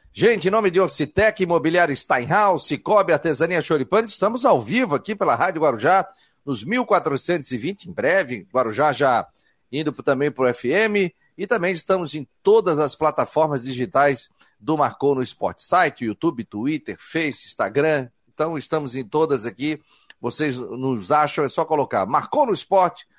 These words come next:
no Google que você acha a gente. Vamos bater um papo aqui sobre a chegada desse novo diretor, as mudanças no Avaí, e algum, aqui já surgiu uma informação que o Cortez não deve permanecer,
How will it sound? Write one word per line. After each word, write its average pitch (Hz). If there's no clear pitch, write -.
no 143
Google 165
que -
você 143
acha 135
a 127
gente. 110
Vamos 285
bater 277
um 170
papo 214
aqui 196
sobre 165
a 160
chegada 196
desse 180
novo 147
diretor, 165
as -
mudanças 156
no 135
Avaí, 135
e 165
algum, 185
aqui 165
já 185
surgiu 160
uma 175
informação 156
que 185
o 175
Cortez 165
não 156
deve 156
permanecer, 135